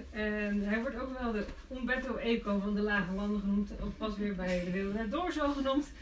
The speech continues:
We komen daar niet meer van af, denk ik. Dat wordt gewoon, eh, hoe het is. Ehm, eerder bekend wellicht bij u, eh, door De Valse Dageraad.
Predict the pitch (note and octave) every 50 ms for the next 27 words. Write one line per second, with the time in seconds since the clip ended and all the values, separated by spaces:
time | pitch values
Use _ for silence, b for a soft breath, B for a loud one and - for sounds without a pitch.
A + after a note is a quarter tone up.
0 | B B B B B B G#3 G3 - A3+ A3+ A3+ G#3 G#3+ A3 A#3 A3+ G#3 G3+ G3+
1 | G3+ G3+ G#3 G3+ - G3 F#3+ F#3+ F#3 F#3 F3+ - - F3+ F3+ E3+ F3+ F#3+ G3+ G3+
2 | - - F3+ F3+ F3+ F3+ F3 E3+ E3+ E3+ E3+ E3 - - - - B B B B
3 | B B - - F3 G#3 A3+ G#3 G3 - G3 G3 - - F3+ E3+ - - - -
4 | G3 G3 G3 F#3+ F#3 F#3 F#3 F#3 F3+ E3 - - - A3+ A#3 B3 A#3+ A3 G#3+ G#3+
5 | G3+ F3 F#3+ G3 - C4+ D#4 F#4 - - - - A#3+ A#3 A#3+ B3+ A#3+ - - -
6 | - G#3+ G#3 G#3 G#3+ A3 G#3+ G3+ G3 F#3+ F#3 F#3 F#3+ F#3+ F#3 F#3 F#3 G3 E3+ F3
7 | F3+ - F#3+ F#3+ F3 - - F3+ D#3+ G#3 A3+ A#3 A#3+ - A3 G#3 G3+ G3+ G#3+ A3